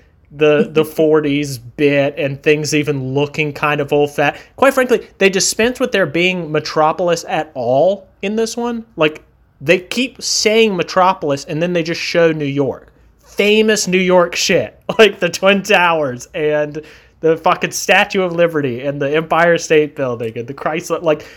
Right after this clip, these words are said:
Speaker 1: they ju-, they, they just keep showing
Speaker 2: I
Speaker 1: it, like,
Speaker 2: honestly
Speaker 1: "Here we
Speaker 2: forgot
Speaker 1: are in
Speaker 2: it wasn't
Speaker 1: Metropolis."
Speaker 2: New York. Yeah,
Speaker 1: Yeah.
Speaker 2: I forgot it wasn't, it wasn't New York.
Speaker 1: Yeah,
Speaker 2: You're
Speaker 1: you're s-,
Speaker 2: right.
Speaker 1: exactly.
Speaker 2: <laughs>
Speaker 1: But the, the first one worked really well off of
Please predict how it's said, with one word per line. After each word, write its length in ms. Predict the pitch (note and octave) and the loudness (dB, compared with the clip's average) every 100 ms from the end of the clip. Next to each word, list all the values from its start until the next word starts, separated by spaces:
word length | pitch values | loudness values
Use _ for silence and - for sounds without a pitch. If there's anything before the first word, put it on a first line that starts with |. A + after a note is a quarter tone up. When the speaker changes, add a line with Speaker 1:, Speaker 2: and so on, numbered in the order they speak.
| - | -8
Speaker 1:
they 140 | E3+ E3 | -4 -4
ju-, 140 | A3 | -4
they, 320 | E3+ E3+ G#3+ F#3 | -6 -8 -8 -6
they 180 | F#3+ | -4
just 220 | F3+ F3+ - | -2 -4 -4
keep 180 | A3 - | -2 2
showing 180 | G3+ | 4
Speaker 2:
I 40 | F#3+ | 6
Speaker 1:
it, 40 | |
like, 80 | F#3 | 4
Speaker 2:
honestly 260 | D#3 - A#3+ | 0 -2 -8
Speaker 1:
"Here 200 | - G3+ | -4 -2
we 100 | C#3+ | 2
Speaker 2:
forgot 460 | D#3 F3+ G3+ G#3+ G#3 | 4 6 6 6 2
Speaker 1:
are 40 | |
in 20 | |
Speaker 2:
it 20 | G#3 | 2
wasn't 180 | F3 G#3 | 4 4
Speaker 1:
Metropolis." 420 | C4+ B3 C3+ F3 | 4 0 -2 -6
Speaker 2:
New 120 | F3 | -8
York. 360 | F3 D3 - _ _ _ _ - | -6 -8 -10 _ _ _ _ -8
Yeah, 180 | F#3 E3+ | -2 2
Speaker 1:
Yeah. 180 | E4+ C#4+ | 2 0
Speaker 2:
I 60 | E3+ | -4
forgot 340 | F#3+ F3 F3 | -4 0 0
it 80 | D#3+ | 0
wasn't, 420 | E3 E3 D3 C3+ _ - | -2 -4 -6 -16 _ -14
it 80 | D#3+ | -8
wasn't 320 | D#3 D3 C#3 | -8 -8 -12
New 80 | D3 | -10
York. 300 | C#3+ C#3 - | -8 -8 0
Speaker 1:
Yeah, 120 | C#4+ | 2
Speaker 2:
You're 80 | C4+ | 6
Speaker 1:
you're 40 | A#3 | 4
s-, 100 | D#3+ D3 | 4 -2
Speaker 2:
right. 120 | - _ - | -8 _ -8
Speaker 1:
exactly. 540 | G3+ B3+ G4 G4+ - G3 | -2 0 0 -2 -6 -10
Speaker 2:
<laughs> 40 | - - - - - A#3+ | -12 -20 -20 -20 -2 0
Speaker 1:
But 420 | G#3+ A3 G#3+ C#4+ - _ _ | 4 2 2 -4 -16 _ _
the, 260 | G3 G#3+ G#3 | -4 -4 -4
the 160 | G3 | -8
first 400 | G3+ - C4+ D#4 | -4 0 0 -2
one 340 | E4 C4+ G3+ - _ _ | -4 -4 -6 -10 _ _
worked 640 | D3+ C3 E3 A#3 B3 - - C#3 | -14 -8 2 4 4 0 -10 -12
really 460 | C3+ F3+ A#3+ A#3 G#3+ | -8 -4 0 0 -2
well 500 | D3+ F3 F3 D3+ D3+ | -2 0 2 0 0
off 300 | E3+ D3+ D3+ | -2 -2 -4
of 140 | C#3+ | -12